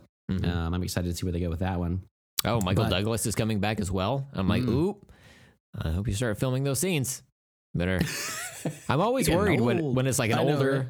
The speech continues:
Speaker 1: when an older actor. I'm just like, "Eh." And maybe,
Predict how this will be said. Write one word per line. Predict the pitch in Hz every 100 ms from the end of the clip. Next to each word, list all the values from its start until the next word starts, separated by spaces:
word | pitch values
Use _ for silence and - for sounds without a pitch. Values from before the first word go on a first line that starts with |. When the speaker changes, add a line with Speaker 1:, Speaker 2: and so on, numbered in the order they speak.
| -
Speaker 1:
when | -
an | 120
older | 110 135 131
actor. | 135 139 151
I'm | 143
just | 120
like, | 107 104
"Eh." | 98 120 123 117 - _ _ _ -
And | 139
maybe, | 220 247